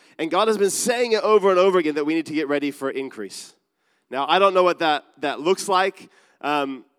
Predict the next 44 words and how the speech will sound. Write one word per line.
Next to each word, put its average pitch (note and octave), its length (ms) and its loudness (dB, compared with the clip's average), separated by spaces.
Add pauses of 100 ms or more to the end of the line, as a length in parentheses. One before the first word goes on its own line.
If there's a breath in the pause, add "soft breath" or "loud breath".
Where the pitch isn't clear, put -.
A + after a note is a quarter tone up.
(240)
and, D3 640 -2
but D#3+ 140 -4
God's E3+ 240 -2
been F#3+ 80 0
speaking E3+ 360 -4
it A#2+ 120 -4
again C#3+ 220 -2
and C#3 120 -4
again, C3 400 -4
and A2+ 100 -10
so C#3+ 160 -4
we D3 120 0
wanna D3 420 0
respond C#3+ 600 -2
to C#3 60 -10
him. G#2+ 280 -8 (500 soft breath)
Being F3 300 6
free A3 360 2
of G3 120 6
a F3 60 4
mortgage F#3 500 0
on F#3 100 0
a E3+ 80 -2
building G3+ 460 -2 (320 soft breath)
will F#3 240 -4
release F3+ 420 -6
us C#3+ 420 -14 (460)
for F#3 160 -6
more E3 180 -2
flexibility. C#3 640 -8
It - 20 -4
will D3 140 -6
release D#3 420 -2
us F#3 180 -4
to F3 120 -8
respond D#3 460 -6
to D3+ 80 -8
him C#3+ 260 -8 (100)
in D3 120 -4
however E3+ 360 0
that D3 160 -6
looks C#3 240 -14
like. G#2 300 -14 (360 soft breath)
Um, C#3 360 -6